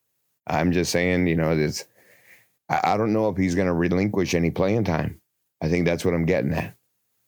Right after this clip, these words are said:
You know, I like the D J Dallas thing, but remember, guys, he got hurt too last week, and he was basically out of the game. And the only reason he had to play is they didn't have any other running backs.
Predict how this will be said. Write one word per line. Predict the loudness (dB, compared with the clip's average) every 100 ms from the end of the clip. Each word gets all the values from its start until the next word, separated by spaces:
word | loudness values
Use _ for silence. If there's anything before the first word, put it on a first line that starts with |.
| _ _
You | -2
know, | 0
I | 2
like | 0 0
the | -2
D | 0 0
J | 0 0
Dallas | 0 0 0 0
thing, | 0 2
but | 2
remember, | 2 2 2 2
guys, | 2 2 0 -2
he | -2 0
got | 2 2
hurt | 0 0
too | 0
last | 2 0 0
week, | -2 -2 -6 -16 _ _ _ _ _ -4
and | -2 0
he | 0
was | 2 0
basically | 0 0 0 0 0 0
out | 0 2
of | 0
the |
game. | 0 0 0 -4 -8 -14 -2
And | 0
the | 2
only | 0 0
reason | 2 0 0 0
he | 2
had | 0
to | 0
play | 0 0
is | 0 0
they | 0
didn't | 0 2
have | 0 2
any | 2 2
other | 0
running | 0 0 2
backs. | 0 -2 -8 -10